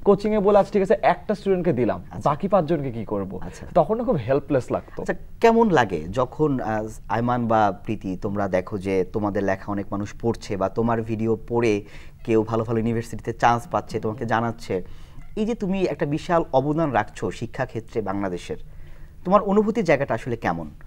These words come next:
Speaker 2: যখন কেউ তার ভালো লাগার জায়গাটা বলে যে, "ভাইয়া, আমি তো টেন
Speaker 1: রাইট।
Speaker 2: মিনিটস স্কুলের স্টুডেন্ট,
Speaker 1: হ্যাঁ।
Speaker 2: আমি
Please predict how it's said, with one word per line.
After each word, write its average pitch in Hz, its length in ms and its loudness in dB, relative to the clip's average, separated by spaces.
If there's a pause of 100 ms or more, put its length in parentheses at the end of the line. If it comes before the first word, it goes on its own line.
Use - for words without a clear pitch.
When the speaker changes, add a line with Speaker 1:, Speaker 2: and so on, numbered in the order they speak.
(160)
Speaker 2:
যখন 139 260 2
কেউ 156 120 0
তার 156 120 -2
ভালো 139 160 4
লাগার 139 240 4
জায়গাটা 127 360 6
বলে 120 260 4
যে, 120 100 0
"ভাইয়া, 123 300 2
আমি 117 120 2
তো 131 200 -2 (340)
টেন 113 140 6
Speaker 1:
রাইট। 107 140 8
Speaker 2:
মিনিটস 185 200 0
স্কুলের 170 380 6
স্টুডেন্ট, 147 500 4
Speaker 1:
হ্যাঁ। 131 160 4
Speaker 2:
আমি 127 240 2